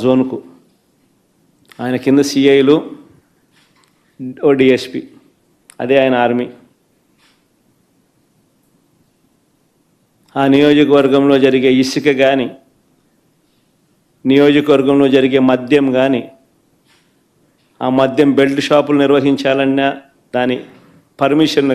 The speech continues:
కానీ, ఆ నియోజకవర్గ స్థాయిలో ఏ పరిశ్రమ నడవాలన్నా కూడా ఎమ్మెల్యేకి ఇచ్చే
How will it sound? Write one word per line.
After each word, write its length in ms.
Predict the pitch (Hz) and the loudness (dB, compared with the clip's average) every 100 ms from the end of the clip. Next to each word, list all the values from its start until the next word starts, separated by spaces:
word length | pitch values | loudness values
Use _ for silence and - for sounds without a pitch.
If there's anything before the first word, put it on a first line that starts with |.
| 131 | -2
కానీ, 240 | 139 120 - - _ _ _ _ _ _ _ _ _ _ _ _ _ _ _ - | -2 -4 -10 -18 _ _ _ _ _ _ _ _ _ _ _ _ _ _ _ -6
ఆ 20 | 127 135 | 0 2
నియోజకవర్గ 640 | 151 151 151 147 147 143 143 | 4 2 2 0 0 0 -2
స్థాయిలో 300 | 143 143 143 135 | 0 0 0 0
ఏ 20 | 139 135 | 0 0
పరిశ్రమ 420 | 135 139 147 139 131 | -2 -2 -4 -2 0
నడవాలన్నా 580 | 135 143 139 139 139 131 139 | 2 2 2 0 -2 -2 -2
కూడా 200 | 135 156 - - _ _ _ _ _ _ _ - 123 | 0 -2 -4 -18 _ _ _ _ _ _ _ -4 0
ఎమ్మెల్యేకి 480 | 139 139 135 131 127 | 2 2 0 -2 -6
ఇచ్చే 180 | - | -6